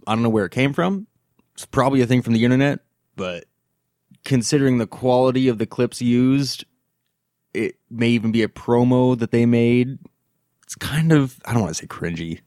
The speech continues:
The thing I'm doing is fucking cringy. I'm doing a podcast about the, it's very two thousand seven, though, this video. Um, I kinda liked it by the end of watching it, but it's, yeah,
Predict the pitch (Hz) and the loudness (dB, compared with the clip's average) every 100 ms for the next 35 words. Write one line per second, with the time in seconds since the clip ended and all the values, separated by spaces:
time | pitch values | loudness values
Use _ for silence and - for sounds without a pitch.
0 | _ _ _ _ _ _ - 127 190 135 | _ _ _ _ _ _ -8 -2 0 0
1 | 113 113 104 92 87 - 107 98 87 - | 0 0 0 -2 -6 -2 -2 -2 -8 -4
2 | 92 90 85 95 98 85 _ - 98 92 | -4 -4 -2 0 0 -2 _ -4 -2 -2
3 | 95 87 - 85 85 - 85 - _ - | -2 -2 -4 -8 -8 -10 -12 -14 _ -10
4 | 135 175 180 170 160 139 120 - 113 98 | -4 -2 -2 0 2 2 0 0 -2 -2
5 | 90 90 90 95 87 73 - _ _ _ | -6 -8 -8 -8 -8 -10 -16 _ _ _
6 | 95 92 92 90 90 90 87 92 - _ | -6 -2 0 -2 -4 -6 -8 -10 -16 _
7 | _ _ _ _ - 131 123 82 80 80 | _ _ _ _ -8 -2 -2 -2 -8 -8
8 | 80 78 76 76 76 76 - 80 - 139 | -6 -6 -8 -10 -10 -10 -10 -10 -2 0
9 | 147 147 120 104 90 | 2 0 0 -4 -8